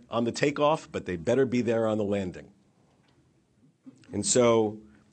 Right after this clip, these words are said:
Turkey isn't the solution. Russia isn't the solution. Iran isn't the solution. You need Sunni Arab allies.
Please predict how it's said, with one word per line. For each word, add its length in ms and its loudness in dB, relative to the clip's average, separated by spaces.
Turkey 420 0
isn't 280 2
the 60 -2
solution. 640 -2
Russia 340 4
isn't 280 0
the 80 -8
solution. 680 -4
Iran 380 2
isn't 220 0
the 60 -6
solution. 640 -2
You 120 0
need 260 2
Sunni 340 0
Arab 280 -4
allies. 540 -12